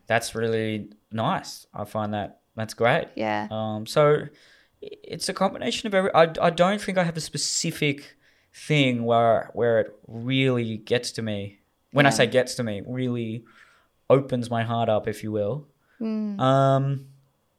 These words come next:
Speaker 1: thoughtful gifts are really nice.
Speaker 2: Yeah.
Speaker 1: So, or someone recently gave me, gave me a,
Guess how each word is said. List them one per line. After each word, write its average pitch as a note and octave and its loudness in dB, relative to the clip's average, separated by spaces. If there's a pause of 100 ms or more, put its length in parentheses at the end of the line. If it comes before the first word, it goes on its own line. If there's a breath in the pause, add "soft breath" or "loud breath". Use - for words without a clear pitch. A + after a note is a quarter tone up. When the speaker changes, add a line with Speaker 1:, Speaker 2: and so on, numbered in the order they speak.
(400)
Speaker 1:
thoughtful G3+ 6
gifts F#3 -2
are C#3+ 6
really C#3 2 (460)
nice. D3+ -2 (240)
Speaker 2:
Yeah. A3 -6 (440)
Speaker 1:
So, B2+ 6 (640)
or - 0
someone B2+ 4
recently C3+ 4
gave B2+ 6
me, B2+ -2
gave C#3 6
me C#3 2
a, B2+ 0